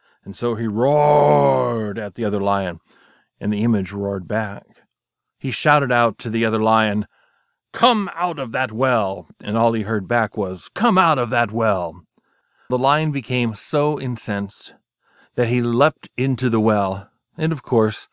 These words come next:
he drowned. The little hare took off her fancy clothes,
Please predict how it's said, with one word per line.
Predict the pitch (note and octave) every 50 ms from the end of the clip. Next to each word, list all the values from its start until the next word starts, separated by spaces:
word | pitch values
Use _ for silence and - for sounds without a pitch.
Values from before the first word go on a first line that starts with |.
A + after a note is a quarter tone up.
| _ -
he | A2 A#2+
drowned. | G#2 A2 A2 F#2+ F#2 F2+ F#2 F#2+ - _ _ _ _ _ _ _ _ -
The | B2 B2+ B2+
little | C3 D3+ D3+ D3 A#2+
hare | B2+ C3 B2 A#2+ A#2 G#2+ _ - - - _ _ _ _ _ _
took | - - C3 A#2+ -
off | A#2 A#2 B2+ C3+ A#2+ -
her | B2 B2+ B2
fancy | - - B2+ B2+ B2 - - C3+ A#2+
clothes, | - C3 C3+ B2+ A#2 A2+ G#2+ G#2 G#2 - -